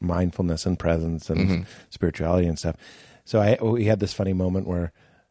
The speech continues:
Speaker 1: I was like, "I should read more parenting books." And then I was like, "Every book I read is about parenting." Because how you do anything, as Richie Rohr says, is how you do everything.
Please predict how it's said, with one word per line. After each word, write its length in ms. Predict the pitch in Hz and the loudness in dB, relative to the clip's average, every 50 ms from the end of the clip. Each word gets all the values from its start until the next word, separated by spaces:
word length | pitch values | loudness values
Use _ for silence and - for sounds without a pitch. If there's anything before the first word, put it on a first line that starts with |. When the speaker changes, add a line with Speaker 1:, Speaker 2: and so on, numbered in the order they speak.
| _ _ _ _ _ _ _ _ - - | _ _ _ _ _ _ _ _ -14 -6
Speaker 1:
I 80 | - 95 | -2 0
was 120 | 95 90 95 | 2 4 4
like, 120 | 95 - 120 | 4 4 2
"I 40 | |
should 200 | 131 - 190 165 | 2 0 0 0
read 140 | 170 180 170 | 2 2 2
more 180 | 160 151 135 113 | 4 2 2 2
parenting 420 | - - 135 139 143 131 127 110 | 0 0 0 2 0 0 -2 -2
books." 220 | 98 98 90 - 107 | -2 -2 -2 -2 -2
And 80 | 101 98 | 0 0
then 80 | 95 | 2
I 40 | 98 | 0
was 120 | 92 87 | 0 0
like, 280 | 90 90 87 - - _ _ _ - | -2 -2 -4 -6 -10 _ _ _ -2
"Every 240 | - 160 170 190 170 | -2 0 2 2 2
book 220 | 120 127 107 - - | 2 2 0 0 -2
I 60 | 90 | -2
read 220 | 87 87 85 80 | -2 -2 -4 -4
is 120 | 82 80 - | -6 -10 -10
about 240 | - 76 78 78 - | -10 -10 -10 -10 -12
parenting." 460 | 80 76 76 76 - - - - - - _ _ - - - - - | -14 -14 -14 -16 -16 -18 -20 -20 -20 -20 _ _ -20 -20 -20 -8 -6
Because 240 | - 131 - - - | -6 -6 -4 -4 -2
how 120 | 147 156 | 0 2
you 180 | 165 160 151 135 | 2 2 2 0
do 180 | 135 139 131 | 2 2 2
anything, 440 | 127 127 131 123 113 - 107 113 131 | 2 2 0 0 -2 -4 -6 -6 -6
as 100 | 123 98 | -6 -6
Richie 240 | 92 85 - - 95 | -8 -8 -8 -8 -8
Rohr 220 | 85 85 85 85 | -8 -6 -8 -8
says, 200 | - 101 98 101 | -8 -8 -8 -8
is 120 | 120 107 - | -8 -8 -4
how 100 | 101 101 | -2 0
you 120 | 104 104 | 0 2
do 120 | 101 110 117 | 0 0 -2
everything. 420 | 123 131 127 110 - - - - | -2 -4 -4 -6 -8 -8 -10 -12